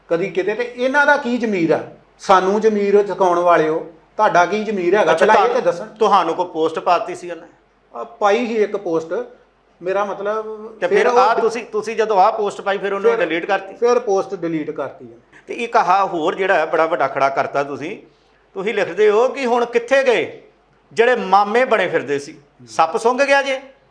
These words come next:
Speaker 2: ਆਪਣੀਆਂ ਜੜ੍ਹਾਂ ਪੁੱਟੀਆਂ ਜੇ ਤੇ ਆਪਣਾ ਬੂਟਾ ਹੀ ਸੁਕਾ ਗਿਆ। ਇਹ ਕੌਣ ਹੈ?
Speaker 1: ਜਿਹੜੇ ਚੌਧਰੀ ਬਣੇ ਫਿਰਦੇ ਸੀ ਵੀ ਜੋ ਪਾਰਟੀ ਚਲਾਉਂਦੇ, ਅਸੀਂ ਚਲਾਉਂਦੇ, ਸਾਡੇ ਤੋਂ ਬਗੈਰ ਤੇ ਪਤਾ ਨਹੀਂ ਹਿਲ ਸਕਦਾ।
Speaker 2: ਅੱਛਾ।
Speaker 1: ਜੇ ਇੰਨੇ ਹੀ ਸੀਗੇ ਤੇ ਫਿਰ ਸਾਰੇ ਪਾਸੋਂ ਬਟਾਲਾ ਜਿੱਤ ਕੇ ਵਿਖਾਲਦੇ।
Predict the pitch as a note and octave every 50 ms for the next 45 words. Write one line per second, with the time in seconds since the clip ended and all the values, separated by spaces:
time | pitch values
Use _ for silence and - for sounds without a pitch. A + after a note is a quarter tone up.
0 | _ _ _ _ _ - F#3 G3 G3+ - - A#3 A3+ A#3+ A#3 G#3 - - G#3 A#3+
1 | C4 C4 B3+ A3+ A3 A#3 A3+ B3 B3 A#3+ G#3+ A#3 A#3+ A#3+ B3 B3 B3 B3 B3 A#3+
2 | A3 A3 A3+ A3+ A3 A3+ - F3+ F3+ - - G#3+ A3 A3 A3 G#3 G3+ G3 F#3+ F#3
3 | G3 G3 F#3+ - - _ _ _ _ _ _ _ _ _ - - A#3 B3 - E3+
4 | B2 A2+ - - _ _ _ _ _ - B2 B2+ G3 G#3+ A3+ A#3 A#3+ A#3+ A#3 A#3+
5 | - - G3+ G#3 A3+ G#3 A3+ B3 A#3 G3 G3 G3+ G3 G3+ F#3+ F3 F#3 F3+ F3+ G3
6 | G#3+ G3+ G#3 G#3 G#3+ A#3 A3+ E3 D3+ F3 F3+ F3+ F#3 F3+ F3+ E3 E3+ F3 - F3
7 | F#3+ F#3 - F3+ D#3+ D#3+ D#3 E3 F3 F#3 F3+ D#3+ D3 E3+ F#3 E3+ G3+ F3 E3+ E3
8 | F3 F#3+ G3 - E3+ E3 E3 E3 E3 F3+ E3+ E3 D#3+ E3 D#3+ D#3+ D#3 E3+ E3 E3
9 | D#3+ - - G3 F#3+ G3+ G3 F3+ E3+ C#3+ B2 B2 C3 C3 - - - - _ -
10 | - F3 - - F3 D3 A#2+ - - - - _ _ _ _ _ _ _ _ _
11 | _ _ _ _ _ - C#3 C3+ E3+ G#3 A3 - - G3+ F3 E3+ F3 F3+ G3+ A3+
12 | A#3 A3 - G3 F3+ F#3 G#3 G#3 G#3 A3+ G#3 - F3+ F3 F3 F3+ E3+ F3 - -
13 | - D3 D3 D#3 F3 F#3 F#3 F3+ D3+ C3+ - E3 E3 D#3 D3+ - C#3+ C#3+ D#3 E3+
14 | D#3+ D3+ D3+ D3 C#3+ - F3 F3+ F3 D3+ D#3 C#3+ C3+ C3 B2+ D3+ F3+ F#3